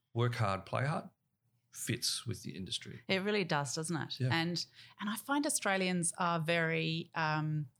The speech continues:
Speaker 2: the kids that when they come out of school, they're very confident and they're very polite and they're very, um, yeah, they, they're great for our industry, I think, in the, that particular super yacht space,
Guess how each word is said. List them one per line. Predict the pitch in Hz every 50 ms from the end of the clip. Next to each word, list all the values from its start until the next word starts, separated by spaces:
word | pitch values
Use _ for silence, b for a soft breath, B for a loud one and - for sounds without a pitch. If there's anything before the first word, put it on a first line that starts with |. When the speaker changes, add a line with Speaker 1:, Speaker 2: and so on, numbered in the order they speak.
| B B B B B B B B B B B B _ -
Speaker 2:
the | 170 185
kids | - - - 240 226 - -
that | 202 190
when | 190 202 190
they | 180
come | 180 - 196
out | 185 165 165
of | 151
school, | - - - 165
they're | 165 165
very | 202 220
confident | 214 - - - 180 175 - - 190 175 131 117 -
and | 151 156 160
they're | 156 156
very | 151 165 175 170 175 175 170 170 170 165 - - _ -
polite | - 151 143 139 131 139 156 - - - - - - - _ _ -
and | 147 151 151 151
they're | 143 143
very, | 147 160 151 151 156 151 147 147 147 147 147 - -
um, | 151 143 143 139 143 143 143 143 143 143 131 - B B B B B B B B B B B B _ _ _ -
yeah, | 202 190 180 175
they, | 170 196 190 185 - - -
they're | 202 196
great | 175 160 - 170 175 185 190 196 - -
for | - - 156 160
our | 151 147 151 147
industry, | 151 165 170 160 - - 160 -
I | - - 120
think, | 120 120 131 151 - - - - _
in | - 170 156
the, | - 113 120 -
that | 156 - - -
particular | 117 - - 156 - - 143 139
super | 131 - - 160 - - 147
yacht | 143 - -
space, | - - 131 117 120 120 - - - - -